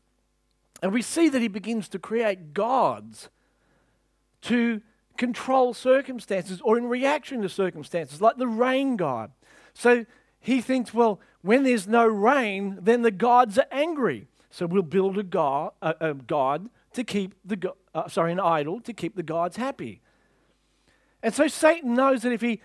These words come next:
changes circumstances, he can change the way we believe.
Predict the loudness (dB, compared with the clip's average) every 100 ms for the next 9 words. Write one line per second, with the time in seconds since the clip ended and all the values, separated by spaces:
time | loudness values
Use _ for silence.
0 | _ _ -10 2 2 2 0 -2 -2 0
1 | 0 0 -10 -8 -8 -8 -10 -14 -16 -20
2 | _ _ _ -6 -6 -8 -8 -8 -8 -10
3 | -8 -6 -6 -8 -6 -4 -4 -4